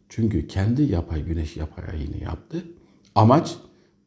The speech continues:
tam iklim kontrolü. İklimi de yapay zeka devletine entegre etmek. Yani insanları, bitkileri,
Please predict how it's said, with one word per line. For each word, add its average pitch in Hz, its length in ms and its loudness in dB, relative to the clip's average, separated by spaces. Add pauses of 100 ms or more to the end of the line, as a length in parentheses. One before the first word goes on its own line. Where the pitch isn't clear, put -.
(400)
tam 127 560 2
iklim 85 460 -6
kontrolü. 76 560 -8
İklimi 104 580 2
de 87 200 2
yapay 80 300 -2
zeka 78 380 -2
devletine 80 360 -2
entegre 73 340 -6
etmek. - 480 -10
Yani 95 440 2 (500)
insanları, 87 580 -2
bitkileri, 92 720 -2